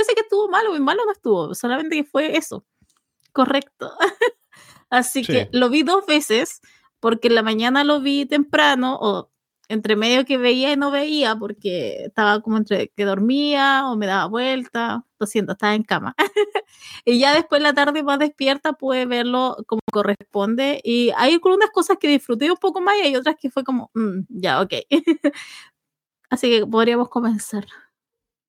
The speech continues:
Speaker 2: Sí, antes de empezar, solamente traer a colación el hecho de que este podcast empezó con un Elimination Chamber hace diez años, así que aquí estamos,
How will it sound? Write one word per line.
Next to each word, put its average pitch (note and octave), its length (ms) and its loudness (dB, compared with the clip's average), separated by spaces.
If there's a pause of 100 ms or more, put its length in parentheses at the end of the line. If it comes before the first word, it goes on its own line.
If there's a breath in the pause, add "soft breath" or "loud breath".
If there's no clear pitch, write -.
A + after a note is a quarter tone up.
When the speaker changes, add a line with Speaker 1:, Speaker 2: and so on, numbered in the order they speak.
(760)
Speaker 2:
Sí, G2+ 480 -4
antes F#3 320 2
de F3 60 0
empezar, E3+ 380 -2
solamente E3 1000 0
traer C#3 280 0
a C#3 80 2
colación C#3+ 460 0
el B2+ 80 0
hecho C#3+ 220 0
de B2+ 180 0
que D#3 240 -6 (120)
este - 280 -4
podcast F3+ 340 -2
empezó A#2 320 -2
con A2 140 -2
un B2+ 120 2
Elimination G#2 460 -2
Chamber G2+ 340 -4
hace G2 220 -4
diez C3+ 280 0
años, C3 420 -2
así G#2 200 -8
que A#2 100 -2
aquí - 160 -4
estamos, A#2 580 -4